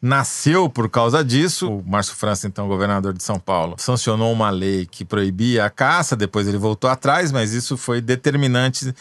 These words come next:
na sua derrota eleitoral lá, e daí nasceu todo esse mito javaporquista. Bom, a partir de agora, praticamente qualquer um, basta se inscrever lá num site da internet,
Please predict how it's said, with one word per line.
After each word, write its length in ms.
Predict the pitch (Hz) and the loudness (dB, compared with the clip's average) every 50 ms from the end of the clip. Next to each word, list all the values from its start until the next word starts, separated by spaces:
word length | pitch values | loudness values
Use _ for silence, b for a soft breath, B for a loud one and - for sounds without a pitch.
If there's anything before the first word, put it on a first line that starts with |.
| B B B B | B B B B
na 120 | - 127 120 | -2 -2 -2
sua 180 | - - 123 | 2 0 0
derrota 420 | 117 127 123 110 113 117 117 - 123 | 2 2 2 4 4 2 2 2 2
eleitoral 480 | 123 123 123 - 143 127 123 139 160 | 2 2 2 2 2 4 4 4 2
lá, 340 | 170 175 175 180 196 240 226 | 2 2 2 2 2 0 0
e 180 | 202 170 151 131 | 0 0 0 2
daí 220 | 113 110 113 123 | 2 2 2 2
nasceu 340 | 127 131 127 - - 127 123 | 0 0 -2 -2 -2 -4 -4
todo 400 | - 123 123 123 127 127 123 117 | -2 -2 -2 0 0 0 2 0
esse 240 | 117 110 - - 117 | 0 -2 -2 -2 -2
mito 340 | 110 113 117 113 - 127 113 | 0 0 0 0 0 0 2
javaporquista. 760 | 110 120 117 120 117 - 139 131 117 - 92 82 - - 98 | 2 4 4 2 2 2 0 0 0 -2 -6 -6 -4 -2 0
Bom, 160 | 117 123 98 | 2 2 0
a 40 | 80 _ _ _ - | 0 _ _ _ 0
partir 260 | 240 196 - - 165 | 0 0 2 0 2
de 80 | 156 175 | 2 2
agora, 500 | 160 135 135 143 160 175 185 185 190 - _ _ _ - | 4 4 4 4 4 4 2 2 0 -4 _ _ _ -2
praticamente 580 | - 165 196 190 - - 151 135 131 127 117 - | 0 0 0 0 2 2 2 4 4 2 2 2
qualquer 300 | - 147 127 - 185 160 | 2 0 2 4 4 4
um, 180 | 151 160 165 | 4 4 4
basta 360 | 147 143 143 147 - - 139 | 4 4 2 2 2 0 -2
se 180 | 127 - - 131 | -2 0 0 0
inscrever 640 | 123 120 - - - 131 120 107 104 113 113 113 110 | 0 0 -2 0 2 2 2 4 2 2 2 4 4
lá 140 | 107 107 107 | 2 2 2
num 120 | 107 101 | 0 0
site 400 | - - - 107 104 95 - 110 | -2 0 0 0 0 0 -2 -4
da 80 | 104 107 | -2 -2
internet, 600 | 110 110 - 139 135 131 135 147 160 151 - | -2 0 0 0 2 2 2 0 0 -2 -6